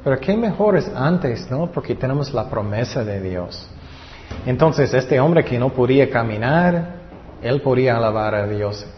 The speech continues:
antes, que Dios sabe lo que es el mejor. Seguimos en Hechos tres once. Hechos tres once. Hechos tres once.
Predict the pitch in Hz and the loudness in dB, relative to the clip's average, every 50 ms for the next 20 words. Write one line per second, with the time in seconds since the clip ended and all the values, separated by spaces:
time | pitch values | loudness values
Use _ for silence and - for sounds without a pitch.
0 | - - - - 120 143 151 139 - 113 95 95 95 - - 104 104 101 110 110 | -18 -16 -10 -6 -4 -4 -4 -4 -6 -6 -8 -8 -8 -10 -10 -8 -6 -4 -4 -4
1 | 110 - - - 110 107 107 107 104 101 101 98 - - 101 92 - - 95 92 | -4 -6 -6 -6 -6 -4 -4 -4 -4 -4 -6 -6 -6 -6 -6 -6 -6 -8 -8 -8
2 | 95 95 95 90 85 117 117 101 90 - - - - - - - - - - - | -8 -8 -8 -8 -6 -6 -6 -6 -6 -8 -14 -18 -18 -20 -20 -20 -18 -6 -4 0
3 | 139 139 180 202 196 170 - - 123 113 120 139 160 - 175 147 - - - 120 | 4 6 6 6 6 6 4 2 0 0 2 2 2 2 0 -2 0 0 2 4
4 | 123 123 123 - - 165 196 240 240 233 - - - 190 - - - - - - | 4 4 4 2 4 4 6 6 6 4 2 -2 -2 -2 -4 -10 -14 -16 -18 -18
5 | - - - - 151 147 165 156 - 185 196 190 190 - - - - - 123 123 | -18 -20 -6 0 4 4 4 6 6 6 6 6 4 0 -4 -4 -2 0 2 2
6 | 123 123 - - - - - - 175 196 220 214 202 - - 131 98 92 107 - | 2 0 -2 -4 -10 -12 -4 0 2 4 4 4 2 0 -2 -4 -4 -4 -6 -12
7 | - - - - - - - - - - - - - - - - - - - - | -16 -18 -18 -18 -20 -20 -20 -20 -20 -20 -20 -20 -20 -20 -20 -20 -20 -20 -20 -20
8 | - - - - 127 127 135 135 - - 160 156 - - - - 117 117 120 120 | -20 -20 -10 -2 0 2 2 2 2 0 0 0 0 -2 -2 0 2 2 2 0
9 | - - - 143 156 165 160 160 - 107 101 - | -2 -2 0 2 2 4 2 0 -2 -6 -6 -6